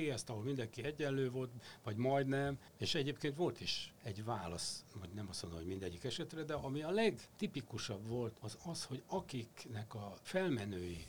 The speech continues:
gazdálkodó, piacra termelő parasztok voltak, mondjuk kulákok, egy bizonyos <laughs> nomenklatúra szerint,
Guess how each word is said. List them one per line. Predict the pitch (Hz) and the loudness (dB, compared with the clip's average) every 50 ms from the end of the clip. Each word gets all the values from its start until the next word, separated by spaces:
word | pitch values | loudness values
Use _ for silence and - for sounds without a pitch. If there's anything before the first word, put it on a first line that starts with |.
| - - - - | -12 -12 -8 -2
gazdálkodó, | 160 170 180 - - 131 110 113 110 - 117 104 110 110 104 98 110 110 - | 2 2 2 2 4 2 2 2 2 -2 -2 0 0 0 0 -2 -4 -6 -2
piacra | - 185 170 110 - - 117 104 | 2 4 4 4 2 -2 -6 -4
termelő | - - 127 120 113 110 101 101 92 - | 0 0 2 2 2 0 0 -2 -2 -2
parasztok | - 110 98 92 - - 98 - | -2 -2 0 -2 -2 -4 -6 -6
voltak, | - 95 92 - 92 - | -6 -8 -6 -6 -6 -6
mondjuk | - 95 90 90 - | -6 -6 -6 -6 -4
kulákok, | - - 98 92 85 78 76 78 - - 73 - - - - | -2 0 0 2 2 0 -2 -4 -4 -6 -8 -8 -8 -10 -10
egy | 78 76 78 - - - - | -10 -10 -12 -14 -16 -12 -4
bizonyos | - 104 90 92 90 90 82 - - - - - - - - - - | -2 -2 -2 -2 -4 -4 -4 -6 -6 -8 -8 -12 -16 -14 -10 -6 -4
<laughs> | - - - - - - - 113 104 | -4 -4 -4 -8 -14 -12 -8 -4 -2
nomenklatúra | 98 101 101 92 85 - 95 87 - 101 90 85 | 0 2 2 2 0 -2 -4 -4 -4 -4 -2 -2
szerint, | - - - 110 127 156 170 170 | 0 0 0 2 2 2 0 0